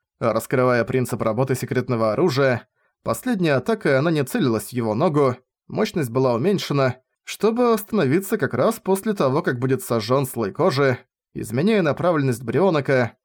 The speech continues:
она потеряла решительные секунды. Фатальной была не задержка от удивления из-за восстановленной правой руки – но скорее задержка от перенастройки Брионака.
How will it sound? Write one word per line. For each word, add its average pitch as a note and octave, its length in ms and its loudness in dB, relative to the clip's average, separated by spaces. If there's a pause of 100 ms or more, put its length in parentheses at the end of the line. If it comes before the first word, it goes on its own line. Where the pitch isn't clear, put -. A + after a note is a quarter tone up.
(120)
она G#2+ 300 -2
потеряла D#3+ 500 0
решительные B2+ 520 0
секунды. A#2 680 -4 (420)
Фатальной G3 560 0
была D#3+ 240 2
не C#3 80 2
задержка D3+ 500 -2
от D3+ 80 -4
удивления D3 520 2
из-за B2+ 200 0
восстановленной C3 640 0
правой C3 300 2
руки – B2 420 0 (280)
но G#3 200 -2
скорее F3 380 2
задержка D3 540 -2
от B2+ 100 -2
перенастройки C#3 640 0
Брионака. B2+ 720 0